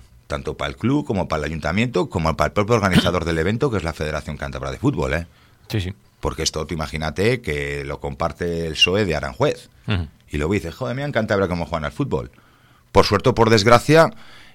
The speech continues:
Speaker 1: eh, somos de los pocos pueblos que no, no tenemos hierba artificial. Yo creo que en toda la zo-, los chavales de la zona oriental de Cantabria, a bote pronto, ¿eh?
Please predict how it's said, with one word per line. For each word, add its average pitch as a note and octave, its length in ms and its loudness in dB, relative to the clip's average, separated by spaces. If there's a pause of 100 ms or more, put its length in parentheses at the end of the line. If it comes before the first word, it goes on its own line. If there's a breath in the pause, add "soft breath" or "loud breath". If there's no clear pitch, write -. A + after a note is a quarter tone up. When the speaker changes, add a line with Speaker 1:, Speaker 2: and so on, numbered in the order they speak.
Speaker 1:
eh, D#2 240 0
somos F2 260 0
de F#2 60 2
los F#2 140 2
pocos F#2 560 4
pueblos A2 320 0
que F#2 160 0
no, E2+ 120 -2
no E2+ 300 -6
tenemos E2 260 -2
hierba D2+ 140 0
artificial. D#2+ 560 2
Yo E2 160 2
creo G#2 220 2
que F#2+ 100 2
en D#2 140 0
toda F#2 220 2
la F#2+ 120 4
zo-, - 220 -10 (540 soft breath)
los F2 160 0
chavales F#2+ 320 4
de G#2 60 4
la G2 100 4
zona G2+ 180 2
oriental F#2+ 320 0
de F#2+ 80 2
Cantabria, C3 640 0 (880 soft breath)
a E2 80 2
bote A2+ 200 2
pronto, A2+ 380 2
¿eh? C#3 240 4